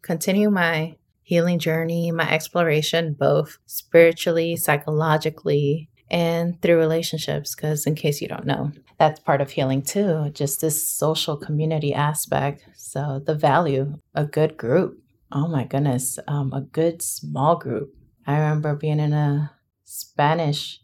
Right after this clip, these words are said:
speaking married forever, matrimonio para siempre. Shout out if any of you guys are listening.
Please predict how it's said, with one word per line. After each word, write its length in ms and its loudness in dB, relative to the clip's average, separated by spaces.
speaking 960 -2
married 320 0
forever, 560 0
matrimonio 480 -2
para 240 0
siempre. 600 -2
Shout 280 0
out 200 4
if 120 -2
any 200 0
of 120 -4
you 160 -2
guys 300 -2
are 100 2
listening. 600 0